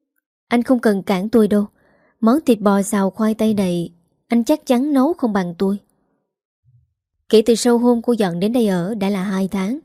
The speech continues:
nhưng anh vẫn luôn không cho cô động đến chuyện bếp núc. Khải Dương nhận ra hôm nay cô ra ngoài đã gặp chuyện không vui,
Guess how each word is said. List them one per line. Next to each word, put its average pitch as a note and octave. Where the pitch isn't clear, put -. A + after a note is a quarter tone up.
nhưng C4
anh B3
vẫn G3+
luôn C4
không B3
cho B3
cô B3
động F3
đến A#3+
chuyện E3
bếp A3
núc. C4
Khải G#3+
Dương B3
nhận G3
ra G#3
hôm A#3+
nay A#3+
cô A3+
ra A3+
ngoài F#3
đã G3
gặp A3
chuyện F3+
không G3
vui, G3+